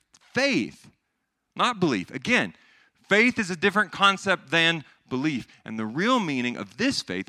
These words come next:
biblical faith, is almost entirely lost in our context. So let's work on that. Uh, the Greek word here, you may have heard me say this before, again, it's review, but super important. The Greek word here that's translated faith is pistis. All right, it's a weird sounding word.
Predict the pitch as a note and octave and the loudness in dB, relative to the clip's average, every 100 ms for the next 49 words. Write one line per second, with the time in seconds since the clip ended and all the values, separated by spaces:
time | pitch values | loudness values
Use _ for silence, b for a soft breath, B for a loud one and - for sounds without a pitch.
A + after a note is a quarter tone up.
0 | B2 F#3 A#3 G#3+ C#3 A2 A2 G#2+ A2 A#2 | 0 0 2 0 -2 -4 -4 -4 -10 -6
1 | D3+ F3 E3+ D#3 C#3 C3 B2 A2+ G#2+ A2+ | -6 -4 -6 -4 -2 -2 0 -2 -2 -2
2 | G2 F2+ - D#2+ - - - E2 - E2+ | -8 -8 -8 -12 -12 -20 -18 -18 -16 -16
3 | - - - _ b b b C3 B2+ C3+ | -16 -20 -20 _ b b b -4 -2 2
4 | F#3+ F#3 F#3 F3 F3+ F3 E3+ D3 C#3+ D#3 | 2 4 2 2 0 2 2 0 -2 -2
5 | D3+ C#3+ C3+ C3+ C3 C#3 B2 A#2+ A#2+ B2+ | -2 -6 -6 -8 -6 -6 -8 -12 -6 -4
6 | A2+ B2 B2 - G#2+ A#2+ G2+ - - C#3+ | -4 -4 -6 -6 -4 -2 -4 -6 -8 -6
7 | D3+ B2 F#2+ G#2 B B - D3+ D#3 A#3 | -8 -6 -10 -10 B B -4 -2 4 4
8 | G3+ F#3 F#3 F3 D3+ _ G3 E3+ E3+ - | 4 4 4 2 -2 _ 0 2 2 -2
9 | b C#3 B2+ - F3+ F#3+ F#3+ E3+ E3+ C3 | b -2 -2 -2 2 4 2 2 2 2
10 | - - G#3 A#3+ - b b b _ C#3+ | -4 2 2 2 -4 b b b _ -2
11 | D3 - _ - E3+ F3 - F2+ - - | -2 -4 _ -2 0 0 -6 -10 -10 -16
12 | - _ _ _ _ _ _ _ _ - | -20 _ _ _ _ _ _ _ _ -10
13 | C3+ C3+ - G#2 B2+ - B2 A2 G2+ F#2+ | -4 -4 -4 0 0 0 -4 -2 -4 -6